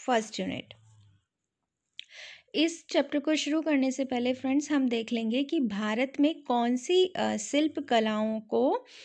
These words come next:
एक विशेष महत्व दिया गया है। तो ये हमारा पूरा इंडिया का मैप है, जिसके अंदर डल लेक, श्रीनगर, रघुनाथ टेम्पल, जम्मू, हड़प्पा, मोहनजोदाड़ो,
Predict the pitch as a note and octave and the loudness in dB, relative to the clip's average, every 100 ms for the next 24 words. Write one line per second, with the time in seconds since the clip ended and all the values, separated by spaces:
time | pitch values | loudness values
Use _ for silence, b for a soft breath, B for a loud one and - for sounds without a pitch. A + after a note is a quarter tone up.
0 | B - - B3 - A3+ B3 C#4 C#4+ C#4 | B -4 -2 -2 -4 -2 0 2 2 2
1 | B3 A#3+ A#3 D4 D#4 A#3 A3+ G#3+ G3 G3 | 0 2 0 -2 0 2 0 0 -2 -2
2 | G3 G#3 - B B B _ A#3+ B3 - | -2 -4 -8 B B B _ 2 2 2
3 | A3 C4 D4+ D#4+ B3+ A#3 A3 A#3+ A#3+ B3+ | 0 4 4 2 0 0 0 -2 -2 -2
4 | C#4+ D4 B3+ A#3 A#3 A#3+ A#3 A3 A3+ A#3 | 0 0 0 0 0 0 0 0 -2 0
5 | C#4+ C#4 B3 A3+ - B3 - G#3+ G#3 B3 | 2 2 0 -2 -2 -2 0 0 2 0
6 | G#4+ B B B - F#3+ A3+ A#3 B3 A#3+ | 0 B B B -6 0 2 4 2 4
7 | B3+ B3 - A#3 A#3 A3+ A#3 A#3+ A3+ G#3 | 2 0 -4 0 0 0 0 0 -2 0
8 | A3 A3+ A#3 A#3 A#3 A3 A3+ A3 G#3+ G#3+ | 0 0 -2 0 -2 0 -2 0 0 0
9 | A3+ A3+ A#3 A#3+ B B B - A3 A#3 | 0 0 -2 -6 B B B 0 2 2
10 | A#3 A#3 A#3 A#3 A#3 A#3 B3 A#3 A3+ A3+ | 0 0 0 2 2 2 2 0 0 0
11 | A3 A3 A3 G#3+ | 2 2 0 -2